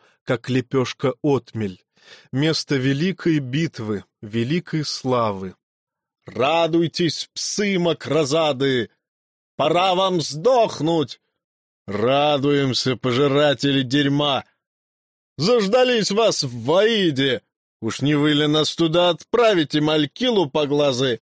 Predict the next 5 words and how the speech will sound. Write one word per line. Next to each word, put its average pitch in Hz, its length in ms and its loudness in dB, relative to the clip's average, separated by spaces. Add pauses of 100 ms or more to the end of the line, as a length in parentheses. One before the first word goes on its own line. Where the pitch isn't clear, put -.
(300)
Обосрётесь! 131 1500 0 (480)
Пуп 226 360 4
треснет!" 151 760 0 (760)
А 110 140 0
ветер? 110 640 -2